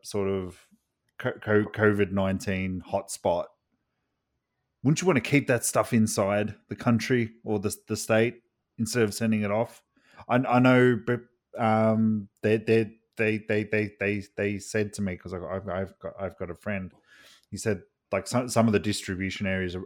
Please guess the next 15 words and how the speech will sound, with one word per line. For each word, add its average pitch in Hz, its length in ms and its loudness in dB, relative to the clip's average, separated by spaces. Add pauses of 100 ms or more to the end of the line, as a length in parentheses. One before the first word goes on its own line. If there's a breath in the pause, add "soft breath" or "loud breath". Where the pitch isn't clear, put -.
are 95 260 -2
operating 90 380 -4
at 90 120 -12
fif-, 98 220 -10
fifty 98 380 -10
percent 85 340 -16
capa-, - 320 -18 (260)
capa-, 87 140 -16 (100)
capacity 85 680 -8 (340 soft breath)
because 104 720 2
of 92 340 -2 (600)
what, 87 220 -8
what's 92 180 -10
going 90 320 -2
on, 85 320 -4